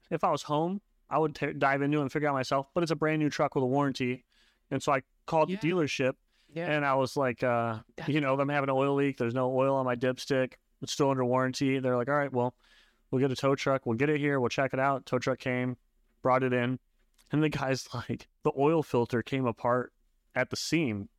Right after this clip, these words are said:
Speaker 1: like a freak accident. All the oil,
Speaker 2: Just
Speaker 1: eighty percent of the
Speaker 2: dripping
Speaker 1: oil."
Speaker 2: oil filter
Speaker 1: Yeah, just
Speaker 2: around it.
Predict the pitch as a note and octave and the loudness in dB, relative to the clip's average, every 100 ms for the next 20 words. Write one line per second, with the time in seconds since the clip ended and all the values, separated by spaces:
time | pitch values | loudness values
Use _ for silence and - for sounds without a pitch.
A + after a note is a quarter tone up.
0 | - C3+ B2+ B2+ - D3+ C#3+ D#3 D3+ - | -10 -4 -2 -2 -2 -2 0 -2 -2 -2
1 | B2+ B2 - _ _ _ - C#3+ D#3 C#3+ | -2 -4 -10 _ _ _ 0 2 2 2
2 | C#3 D3+ C#3+ B2+ A#2+ - - D#3+ F3+ F#3 | 2 2 2 2 0 -4 -12 -4 -2 0
3 | F#3+ D#3+ C#3 F3 F3 C3+ B2 D3 C#3+ C3+ | 0 0 2 2 4 2 2 -2 -4 -4
4 | C3+ F3 C#3+ A2+ D3 C3+ C#3+ C#3+ C#3+ C#3+ | -2 2 2 0 -2 -2 -4 -4 -4 -4
5 | C#3 | -4